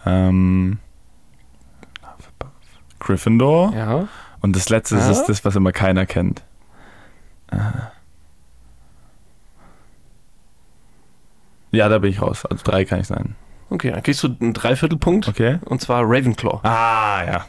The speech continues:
Speaker 2: Das ist die letzte.
Speaker 1: Das ist auch mit Sicherheit der coolste Name fürs Haus. Aber das Haus kann im Endeffekt nichts.
Speaker 2: Nee.
Speaker 1: Nee.
Speaker 2: Das ist auch so. Da gibt, naja, es ist das vernachlässig-,
Speaker 1: Ja.
Speaker 2: kein vernachlässigbare Haus, glaub ich.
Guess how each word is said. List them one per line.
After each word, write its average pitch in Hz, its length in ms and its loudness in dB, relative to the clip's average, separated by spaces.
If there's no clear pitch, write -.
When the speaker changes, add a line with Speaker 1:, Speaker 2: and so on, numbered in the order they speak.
Speaker 2:
Das 92 100 -6
ist - 140 -12
die - 40 -6
letzte. - 220 -12
Speaker 1:
Das 104 200 -2
ist 104 160 -4
auch - 160 -2
mit 104 120 2
Sicherheit 113 260 2
der 92 60 0
coolste - 440 0
Name 95 280 2
fürs - 200 -6
Haus. - 320 -4
Aber - 100 -2
das 92 140 -2
Haus 90 180 0
kann 92 120 2
im 92 100 0
Endeffekt - 320 -4
nichts. - 380 -6
Speaker 2:
Nee. 101 160 -2
Speaker 1:
Nee. 90 120 -2
Speaker 2:
Das 113 140 -2
ist 147 60 -2
auch 104 220 -4
so. - 140 -8
Da 120 100 -8
gibt, 120 180 -14
naja, - 260 -6
es 127 140 -2
ist - 60 -4
das 123 120 -2
vernachlässig-, 107 800 -2
Speaker 1:
Ja. 110 160 2
Speaker 2:
kein 90 220 -4
vernachlässigbare 107 1300 -6
Haus, - 220 -6
glaub - 260 -8
ich. - 100 -14